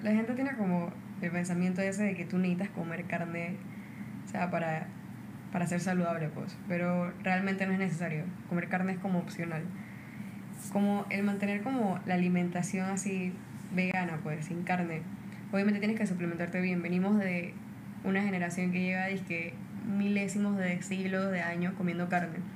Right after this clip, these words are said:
Entonces, el no comer carne ahorita nos crea deficiencias y nos crea anemias. Por lo,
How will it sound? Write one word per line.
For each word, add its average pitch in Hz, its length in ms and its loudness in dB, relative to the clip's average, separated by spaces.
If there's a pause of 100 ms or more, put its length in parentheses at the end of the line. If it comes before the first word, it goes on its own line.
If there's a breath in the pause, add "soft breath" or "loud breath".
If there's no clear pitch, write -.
(420 loud breath)
Entonces, 196 400 2
el 190 80 2
no 202 140 0
comer 208 280 4
carne 202 260 0
ahorita 190 480 0 (240)
nos 185 200 2
crea 185 200 2
deficiencias 185 640 2
y 190 40 2
nos 175 140 2
crea 170 200 -4
anemias. 175 480 0 (640 loud breath)
Por 196 140 2
lo, 190 220 0